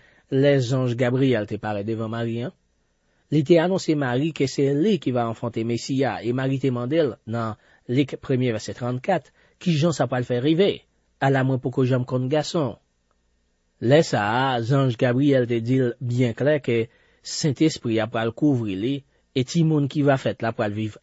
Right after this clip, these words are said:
apa pou Bondye, y a rele l Pitit Bondye. Mari te demontre jan li te gen konfyans, e li te soumèt lè l te di. Nan Lik chapit premye vèsè trantwit, "Men mwen se sèvant Mèt la, mwen ye." Sa se nan peryòd nesans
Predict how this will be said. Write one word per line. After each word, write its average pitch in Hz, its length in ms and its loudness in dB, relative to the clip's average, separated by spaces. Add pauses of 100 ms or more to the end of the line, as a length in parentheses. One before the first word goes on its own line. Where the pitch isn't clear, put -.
apa 117 240 -4
pou 113 160 -6
Bondye, 123 400 0
y 82 160 -10
a 98 80 -6
rele 101 280 -4 (100)
l 95 80 -6 (260)
Pitit 110 240 -6
Bondye. 120 460 0 (720)
Mari 120 720 0 (180)
te 92 160 -10
demontre 110 480 -4
jan 104 140 -4
li 101 100 -6
te 110 80 -4
gen 107 160 -4
konfyans, 113 560 -4
e 104 240 -4 (480)
li 117 160 0
te 120 160 -2
soumèt 135 480 0
lè 107 160 -2
l 107 80 -4
te 123 160 -2
di. 117 220 -4
Nan 104 180 -6
Lik 135 240 -2
chapit 110 320 -6
premye 113 320 -2
vèsè 104 240 -6
trantwit, 113 560 -8 (540)
"Men 123 260 0
mwen 135 320 0
se - 160 -8
sèvant 110 400 -2
Mèt 104 160 -6
la, 98 100 -6
mwen 92 200 -8
ye." 65 180 -16 (500)
Sa 180 300 2
se 117 580 0
nan 120 220 -4
peryòd 117 480 0
nesans 123 640 -4